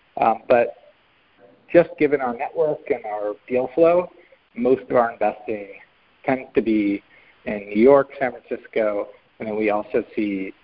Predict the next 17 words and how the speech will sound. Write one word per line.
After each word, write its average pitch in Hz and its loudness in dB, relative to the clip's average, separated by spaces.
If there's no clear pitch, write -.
uh, 95 2
a 107 -2
lot 104 4
of - -20
deals 101 2
and 101 -6
invest 98 -2
a - -4
lot 98 0
in 95 -8
Los 90 -2
Angeles, 135 2
and, - -4
but 104 2
also 98 0
more 107 0
recently, 98 -6